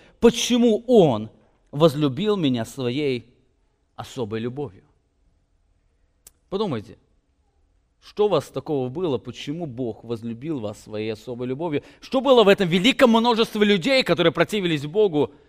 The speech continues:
что Бог возлюбил их особой любовью? Совершенно ничего, именно в этом красота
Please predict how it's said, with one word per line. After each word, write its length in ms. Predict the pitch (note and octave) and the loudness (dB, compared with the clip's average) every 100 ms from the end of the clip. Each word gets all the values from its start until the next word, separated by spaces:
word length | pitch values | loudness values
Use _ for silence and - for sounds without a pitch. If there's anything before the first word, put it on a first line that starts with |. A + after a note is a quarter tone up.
| _ | _
что 180 | - E3+ | -8 -6
Бог 280 | C3 F3 C#3+ | 0 0 0
возлюбил 520 | C#3+ C3 C3+ B2+ D#3+ | -4 -4 -6 -4 -4
их 140 | B2+ - | -4 -6
особой 340 | - D3+ C3 | -8 -6 -6
любовью? 460 | C3 B2 G2+ G2 - _ _ _ _ _ _ _ _ _ _ _ _ _ _ | -6 -8 -10 -12 -20 _ _ _ _ _ _ _ _ _ _ _ _ _ _
Совершенно 680 | A#2+ A2 - D3 B2+ A2 G2+ _ _ _ - | -12 -12 -6 -6 -4 -8 -10 _ _ _ -12
ничего, 540 | A2+ - - C3+ B2+ | -12 -10 -10 -6 -6
именно 460 | B2 A2+ A2 G#2+ G#2 | -6 -10 -8 -10 -8
в 80 | |
этом 200 | B2 A#2+ | -8 -8
красота 600 | G#2+ G2+ - G#2 A2+ G2 | -14 -16 -16 -12 -10 -10